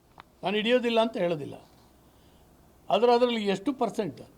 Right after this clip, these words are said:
ಹಿಡಿದೇ ಇರುವಂಥದ್ದು ಎಷ್ಟು, ಉಪಯೋಗ ಆಗಿರ್ತಕ್ಕಂಥದ್ದು ಎಷ್ಟು, ಕ್ವಿಂಟಾಲ್ ಗಟ್ಟಲೆ, ಟನ್ ಗಟ್ಟಲೆ ಇರ್ಬೋದು.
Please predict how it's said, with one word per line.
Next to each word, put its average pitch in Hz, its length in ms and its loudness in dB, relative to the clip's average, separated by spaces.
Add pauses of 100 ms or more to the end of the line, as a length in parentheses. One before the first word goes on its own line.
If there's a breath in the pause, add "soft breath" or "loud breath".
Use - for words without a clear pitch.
(2750)
ಹಿಡಿದೇ 240 360 4
ಇರುವಂಥದ್ದು 254 520 0
ಎಷ್ಟು, 208 240 -6
ಉಪಯೋಗ 233 360 -2
ಆಗಿರ್ತಕ್ಕಂಥದ್ದು 220 920 -2
ಎಷ್ಟು, 180 240 -8
ಕ್ವಿಂಟಾಲ್ 247 560 -4
ಗಟ್ಟಲೆ, 220 280 -2
ಟನ್ 226 300 -2
ಗಟ್ಟಲೆ 196 280 -2
ಇರ್ಬೋದು. 151 360 -12